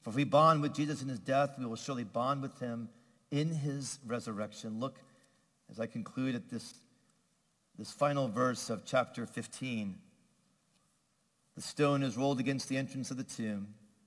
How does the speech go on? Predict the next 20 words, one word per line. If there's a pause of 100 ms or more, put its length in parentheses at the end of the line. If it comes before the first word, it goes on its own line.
(840)
And
Mary
Magdalene
and
Mary, (920)
the
mother
of
James, (400)
Jose, (840)
saw
where
he
was
laid. (1900)
So
as
Joseph
had
courage